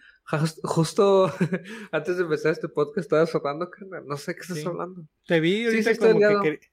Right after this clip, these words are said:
Speaker 2: te vi queriendo cenar, güey. Vi que andabas prendiendo ahí un tabaco, güey. Por eso es lo que te digo que,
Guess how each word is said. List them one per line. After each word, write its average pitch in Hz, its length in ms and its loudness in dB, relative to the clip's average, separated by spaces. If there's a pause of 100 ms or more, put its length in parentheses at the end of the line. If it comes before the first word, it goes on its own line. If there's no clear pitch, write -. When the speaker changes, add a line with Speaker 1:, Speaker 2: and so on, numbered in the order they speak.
(260)
Speaker 2:
te 156 100 -2
vi 165 120 0
queriendo 208 400 0
cenar, 170 380 -2
güey. 165 160 -2
Vi 147 160 -10
que 175 80 -8
andabas 170 300 -4
prendiendo 147 280 -6
ahí 165 60 -10
un 160 120 -8
tabaco, 135 480 -6
güey. 120 200 -20
Por 135 100 -6
eso 135 140 -6
es 156 60 -2
lo 156 80 -4
que 147 100 -12
te 131 140 -10
digo 139 160 -6
que, 110 200 -14